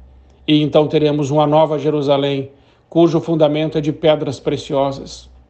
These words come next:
Naquele dia o Senhor se alegrará sobre a nova Jerusalém.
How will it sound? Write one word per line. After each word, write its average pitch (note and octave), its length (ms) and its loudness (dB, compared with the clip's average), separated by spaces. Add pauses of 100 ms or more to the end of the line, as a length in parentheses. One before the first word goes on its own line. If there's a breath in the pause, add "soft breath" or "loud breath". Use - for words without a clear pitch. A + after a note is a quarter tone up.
(340 soft breath)
Naquele E3 340 2
dia D#3 220 2
o D#3 80 2
Senhor D3+ 460 -2
se D#3 120 -4
alegrará D3+ 720 0 (160)
sobre D3+ 300 -2
a D3 60 2
nova C#3+ 260 -2
Jerusalém. C3 680 -8